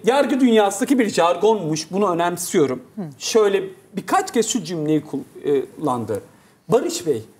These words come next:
Speaker 1: bu soruşturma bir kaplama işti."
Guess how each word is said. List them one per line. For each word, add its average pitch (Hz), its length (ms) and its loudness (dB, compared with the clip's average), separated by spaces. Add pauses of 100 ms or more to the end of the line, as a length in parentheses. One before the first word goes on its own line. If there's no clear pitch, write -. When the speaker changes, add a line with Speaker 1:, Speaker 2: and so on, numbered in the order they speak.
(920)
Speaker 1:
bu 269 180 4
soruşturma 240 760 0 (760)
bir 359 160 2
kaplama 214 520 0
işti." - 460 -10